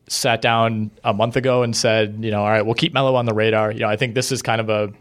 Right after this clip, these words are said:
break glass in case of emergency, and,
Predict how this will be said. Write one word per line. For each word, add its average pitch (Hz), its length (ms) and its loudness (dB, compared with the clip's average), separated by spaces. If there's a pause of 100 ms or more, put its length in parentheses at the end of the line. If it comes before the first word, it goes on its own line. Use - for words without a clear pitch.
(280)
break 120 160 0
glass 113 260 -2
in 123 60 -6
case 117 220 -2
of 113 80 -10
emergency, 113 640 0 (180)
and, 107 460 0